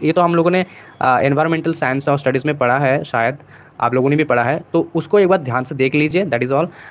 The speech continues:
And water quality and treatment, water treatment plant, इसके अंदर water treatment प्लान, इसको बहुत ध्यान से कीजिए, क्योंकि ये बहुत important है।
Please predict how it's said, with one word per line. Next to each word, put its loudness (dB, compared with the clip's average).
And 0
water 2
quality 4
and -2
treatment, 0
water 2
treatment -2
plant, -2
इसके -4
अंदर 2
water 2
treatment 0
प्लान, -2
इसको -2
बहुत 2
ध्यान 0
से -12
कीजिए, -4
क्योंकि -6
ये 0
बहुत -2
important -2
है। -2